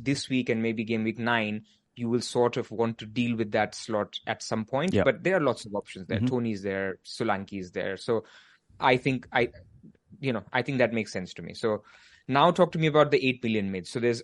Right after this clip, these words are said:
Speaker 1: obviously an option to go Bowen, you mentioned. There's some, some people are looking at Saka because he has a good fixture this week. He has North, North London derby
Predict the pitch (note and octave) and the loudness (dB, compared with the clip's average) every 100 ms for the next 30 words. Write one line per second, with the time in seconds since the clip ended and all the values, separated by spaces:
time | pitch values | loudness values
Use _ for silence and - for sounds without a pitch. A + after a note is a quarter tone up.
0 | - C3+ C#3 D#3+ D#3+ D3 - C3 - D3 | 0 0 0 0 4 4 4 -2 0 -2
1 | C#3 A#2+ A2+ A2+ G#2 G#2+ D3 E3 F3 F3+ | -2 -2 2 2 2 4 6 6 4 -2
2 | A#2+ A#2 A#2+ A#2+ C3+ C#3 A2+ G#2+ - A#2 | -4 0 0 -2 -4 0 -2 -2 -2 -2
3 | A#2 A#2+ G#2+ A#2 A2 G#2+ G#2+ G#2+ - - | -2 -4 -6 -2 0 0 -2 -4 -2 0
4 | A2 D#3+ D#3+ A#2+ G#2+ G2+ G#2+ G2+ G#2 G#2+ | 2 2 0 0 -4 -2 -2 -2 -4 -6
5 | A2+ - G#2+ G#2+ - C3 B2+ - G#2 G2 | -6 -4 -4 -4 -6 -4 -4 -2 -2 -2
6 | G#2 G2 A2+ G#2+ G2 G#2 G2+ G2+ G2+ G#2 | -4 -4 -6 -6 -6 -6 -6 -2 0 0
7 | G#2+ G#2+ | 0 -6